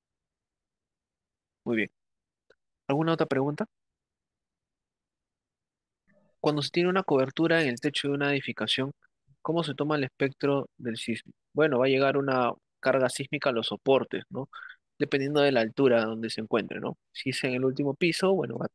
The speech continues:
va a tener una carga sísmica poco amplificada, por así decirlo, eh,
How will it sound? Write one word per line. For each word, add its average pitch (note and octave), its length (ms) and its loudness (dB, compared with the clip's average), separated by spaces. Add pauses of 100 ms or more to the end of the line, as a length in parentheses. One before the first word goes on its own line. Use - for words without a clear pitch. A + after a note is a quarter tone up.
va A#2+ 60 -2
a - 20 -20
tener A#2 300 -4 (640)
una A#2+ 180 -4
carga A2+ 300 0
sísmica A2 640 -2 (640)
poco B2 180 -2
amplificada, B2 640 0
por A#2+ 140 0
así B2 180 0
decirlo, D#3 440 -2 (1300)
eh, A#2 440 2